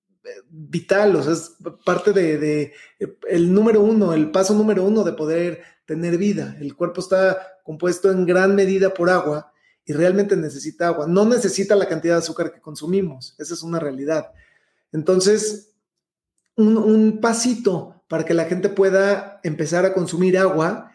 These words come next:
es haciendo esta especie de infusiones. Y lo puede hacer con la jamaica, es una muy buena opción, siempre y cuando yo te recomiendo, de nuevo, no le pongas azúcar, no le pongas edulcorantes y tampoco le pongas arándanos deshidratados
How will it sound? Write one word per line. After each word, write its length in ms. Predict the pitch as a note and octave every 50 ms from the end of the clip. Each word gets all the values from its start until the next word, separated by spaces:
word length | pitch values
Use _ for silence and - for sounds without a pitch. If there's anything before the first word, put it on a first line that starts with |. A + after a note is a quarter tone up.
| _ _ _ _ _ -
es 320 | F3 E3+ F3+ F3+ F3 - -
haciendo 680 | E3+ - - F3+ F3+ F3 F3 F3+ F#3 F3+ - F#3 - - - - _ -
esta 160 | D#3+ D#3 -
especie 320 | E3+ - - E3+ F3 F#3 F3
de 80 | F3
infusiones. 680 | E3 D#3 D#3 D#3+ D#3+ D#3+ F#3+ G3+ G3 F3 D3 C3 - -
Y 80 | - F#3
lo 120 | F3+ F3+
puede 180 | F#3 A3 A3+ A#3
hacer 200 | A3+ A3 A3 A3
con 140 | - A3 G#3
la 80 | -
jamaica, 400 | - F3 F3 F#3+ G3 F#3 F#3+ E3+
es 100 | D3+ -
una 140 | F#3 F#3+ F#3
muy 180 | F3+ F#3 G3 G3
buena 240 | G3 G#3 F#3+ F3
opción, 480 | D#3+ - - D#3+ E3+ F#3+ G#3+ A#3+ - - - - _ _ _ _ _ _
siempre 400 | - - - F#3 F#3+ F#3 G3+ F#3+
y 60 | F#3
cuando 480 | F#3+ F#3+ F#3 F3+ F3+ G3 G3 G3 F#3+ D#3
yo 180 | E3 G3 G3
te 80 | G3 G3
recomiendo, 640 | F3+ E3+ - - D#3+ D3+ D#3 D#3+ D#3 D#3 D3 D3+
de 100 | D3 D3+
nuevo, 580 | D3+ E3 F3+ F#3+ G3 G3+ A3+ A#3 A3+ - - _ _
no 240 | E3 E3+ E3+ F#3 F#3
le 100 | F3+ E3+
pongas 300 | E3+ E3+ E3 D#3+ D3 C#3
azúcar, 520 | C3+ - D#3+ D#3 - F#3 F#3+ G3 F#3+ - - - _ _ _ _
no 220 | - E3+ F3 F#3 F#3
le 80 | F3+
pongas 300 | - - E3+ E3+ E3+ D#3
edulcorantes 840 | D#3 D3+ D3+ D3+ C#3+ - D#3 E3 E3 E3+ E3 G#3 G#3 G3+ - - _ -
y 80 | - -
tampoco 360 | - E3 E3 E3+ G3+ G3+ G3
le 80 | E3+ D#3
pongas 280 | - E3+ E3 E3 D#3
arándanos 480 | D3+ D3+ D#3 D#3+ D#3+ E3 D#3+ D#3 D#3 D3
deshidratados 800 | D3+ C3 C3 D3 D3 D#3 D3+ D3+ - E3+ E3+ F#3 G#3 G#3+ -